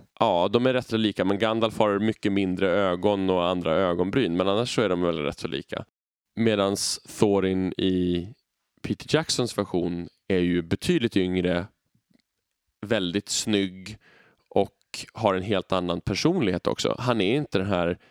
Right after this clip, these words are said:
lite småfega, gnälliga gubben som han är, eh, i den tecknade versionen, utan han är en, en konung på väg för att ta tillbaka sitt rike på samma nivå som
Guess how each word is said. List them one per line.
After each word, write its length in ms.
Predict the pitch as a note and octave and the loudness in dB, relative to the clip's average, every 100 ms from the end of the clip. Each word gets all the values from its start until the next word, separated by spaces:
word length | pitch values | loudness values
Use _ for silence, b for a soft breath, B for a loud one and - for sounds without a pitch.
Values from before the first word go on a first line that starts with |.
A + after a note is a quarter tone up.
| b b | b b
lite 380 | F#2+ - F#2+ | -4 0 0
småfega, 1400 | F2+ - - G#2+ G#2+ F2+ F2 - G#2+ G2 F#2 F2 F#2 F2+ - b b - | 0 -2 0 2 4 2 -2 0 2 2 0 0 0 0 -4 b b -6
gnälliga 520 | A2 G2 F2 E2+ G#2 | 0 2 0 0 -2
gubben 600 | G2+ B2 F#2 G#2 E3+ B2 | 2 0 0 -2 0 0
som 180 | - G2+ | -2 0
han 140 | F#2+ | 2
är, 220 | F2 E2+ - b b b b b - | 2 0 -4 b b b b b -8
eh, 360 | F2+ F2 E2+ E2+ - | -2 0 2 0 0
i 520 | F#2+ E2+ E2+ E2 E2 - | 0 2 0 0 -4 -8
den 360 | - - E2+ F2 | -18 -4 -4 -2
tecknade 380 | F#2+ - G#2+ | -6 -2 0
versionen, 420 | A#2 A2+ F#2 F2 E2+ | 0 2 2 2 2
utan 260 | E2+ F2 | 0 -2
han 220 | F#2 F2+ | -2 0
är 240 | E2+ F2 D2 | 0 0 0
en, 440 | C2 F2 F2 F2 - _ _ _ _ _ _ _ | -2 -2 -2 -4 -8 _ _ _ _ _ _ _
en 200 | - G2 | -8 -6
konung 920 | F#2+ - D3 A#2 G2 A#2 C3+ G#2+ F#2+ G2 _ _ _ _ _ _ | -8 -2 0 2 2 2 0 0 -4 -8 _ _ _ _ _ _
på 120 | - | -4
väg 340 | G#2 G2 F2 - | 0 0 0 -2
för 100 | F#2+ | -6
att 80 | - | -6
ta 120 | G2 | -6
tillbaka 480 | G2+ G2 F#2 - F2+ | 0 2 0 -2 -4
sitt 200 | G2+ F#2+ | -2 -2
rike 520 | A2 F2 - - G#2 | -2 -2 -4 -2 -2
på 280 | - F#2+ F#2 | 0 0 0
samma 300 | - F2+ F#2 | 0 0 2
nivå 320 | F#2+ F2+ F2+ | 2 2 0
som 320 | - F#2 F2+ | 0 -2 -2